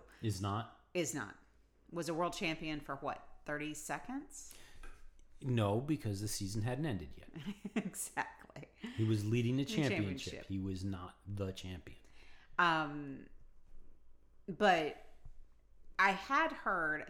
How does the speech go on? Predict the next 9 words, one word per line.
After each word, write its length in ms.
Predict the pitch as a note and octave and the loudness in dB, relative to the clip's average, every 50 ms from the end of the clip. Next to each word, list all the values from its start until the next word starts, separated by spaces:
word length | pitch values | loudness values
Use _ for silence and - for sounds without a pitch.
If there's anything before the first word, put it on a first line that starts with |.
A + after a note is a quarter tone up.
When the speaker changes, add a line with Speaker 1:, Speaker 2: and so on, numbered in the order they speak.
| - | -6
Speaker 2:
that 120 | F3 E3 - | -8 -4 -2
there 180 | F#3+ E3+ E3 A#2+ | -2 -2 -2 -2
is 380 | D#3+ F3 E3+ E3 D#3+ - - - - | -2 -2 -2 -2 -4 -6 -8 -8 -8
some 580 | - - - - A3+ G#3+ A3+ A#3 B3 B3 B3 G#3+ - | -6 -6 -4 0 0 2 2 2 2 2 0 0 0
discussion 720 | - E3+ E3 - - - D#3+ D3 D#3 - - F3 E3+ E3+ E3+ - | -2 -4 -4 -6 -6 -4 -4 -4 -4 -4 -6 -6 -6 -6 -6 -6
or 100 | - D3 | -6 -8
talk 520 | - - - E3 D#3 D3+ D3+ D3+ D3+ - - | -6 0 2 6 6 6 6 4 2 -2 -6
or 100 | - D3+ - - - | -6 -8 -8 -8 -6
theory 440 | - E3 E3 D#3+ D3 C#3+ C3+ C3+ C3 | -4 -2 -2 0 0 -2 -2 -4 -6